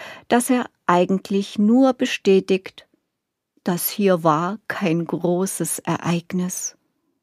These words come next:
Es war ein Vorgang. Dann nimmt sie das Buch, legt es auf einen Stapel und sagt, immer noch in diesem neutralen Ton, „Alles gut,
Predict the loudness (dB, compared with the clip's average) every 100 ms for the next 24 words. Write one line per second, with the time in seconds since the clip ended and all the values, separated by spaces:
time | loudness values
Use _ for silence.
0 | _ -8 0 0 4 2 0 0 4 4
1 | 4 2 -2 -4 -8 -14 _ _ _ _
2 | _ _ _ _ _ _ _ _ _ _
3 | _ _ _ _ _ 2 4 4 2 0
4 | 0 0 -2 2 4 2 -6 _ _ 0
5 | 0 0 -6 -6 -6 -8 -2 -2 0 0
6 | 2 2 0 0 0 4 4 4 -2 -16
7 | -20 -20 -16 4 6 8 8 8 6 4
8 | 2 2 2 4 6 8 6 4 -2 -2
9 | 2 4 4 2 0 2 4 4 2 -2
10 | _ _ _ _ _ _ _ _ 0 4
11 | 4 2 2 4 2 -6